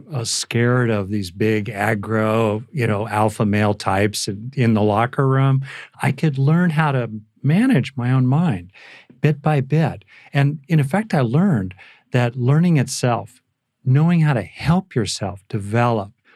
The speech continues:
not just memorizing the multiplication table, but develop as a person, was the strength of strengths.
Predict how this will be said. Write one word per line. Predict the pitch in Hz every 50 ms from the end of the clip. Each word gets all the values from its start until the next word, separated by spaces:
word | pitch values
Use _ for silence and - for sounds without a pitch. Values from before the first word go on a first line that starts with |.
| _ _
not | - 143 156 160
just | - 175 165 139 - -
memorizing | 120 117 120 120 123 120 120 117 113 98 - -
the | -
multiplication | 110 104 104 101 98 107 98 - 131 123 110 - 113 101
table, | - 113 107 101 104 107
but | 107 113 110 -
develop | - 117 95 95 101 98 110 123 135 139 139 139 135 123
as | 104 90 -
a | 101
person, | - - - 139 156 156 - - 98 98 95 - - - - - - - - - _ _ _ _ _
was | 151 131 143 143 135 -
the | - 139
strength | 131 - - 151 147 147 143 -
of | 127 -
strengths. | - - - - 170 143 - - - - -